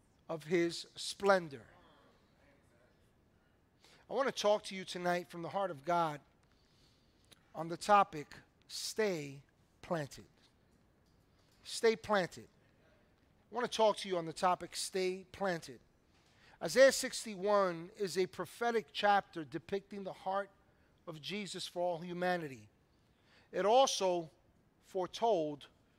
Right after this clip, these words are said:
what his ministry was intended for. Now, this isn't just his earthly ministry, friends. This is a proclamation. This is a declaration of what Jesus would do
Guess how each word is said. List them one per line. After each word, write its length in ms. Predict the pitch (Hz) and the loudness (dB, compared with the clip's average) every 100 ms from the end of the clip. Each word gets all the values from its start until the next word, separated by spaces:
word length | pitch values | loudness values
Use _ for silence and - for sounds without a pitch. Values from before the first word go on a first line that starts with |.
| - _ | -20 _
what 300 | 143 185 202 | 0 2 2
his 320 | - 170 175 170 | 0 -6 -4 -4
ministry 720 | 214 202 160 - 165 156 147 - _ _ | -2 -2 -4 -6 -6 -8 -10 -20 _ _
was 200 | 165 156 | -8 -6
intended 500 | 165 160 202 180 160 | -8 0 0 2 -2
for. 300 | - 143 123 - - - 180 | -8 -10 -10 -14 -20 -4 0
Now, 100 | 175 | 4
this 240 | 208 220 | 4 2
isn't 300 | 254 220 185 | -2 -6 -8
just 300 | 185 196 - | -6 -6 -6
his 180 | 175 - | -10 -6
earthly 380 | 202 208 - 180 | -2 -2 -2 -6
ministry, 420 | 165 156 - 170 | -6 -8 -10 -14
friends. 360 | - 208 196 - - - | -6 -4 -4 -6 -18 -10
This 240 | 156 226 - | 0 0 0
is 140 | 247 | -2
a 60 | 214 | -4
proclamation. 880 | - 214 214 180 175 180 202 - 170 | 2 4 6 2 -2 -2 -4 -6 -8
This 180 | 190 269 | -8 -4
is 140 | 240 | -2
a 80 | 190 | -2
declaration 960 | 135 196 208 185 165 180 190 - 160 123 117 _ - - | 2 2 2 -4 -4 -2 -4 -8 -14 -18 -20 _ -20 -10
of 160 | 175 151 | -6 -4
what 220 | 170 147 | -6 -6
Jesus 720 | 120 185 233 220 254 - - - _ _ 175 | -6 -6 -4 -4 -4 -4 -8 -12 _ _ -2
would 260 | 185 147 | -2 -2
do 400 | 170 240 180 156 | -4 -2 -4 -6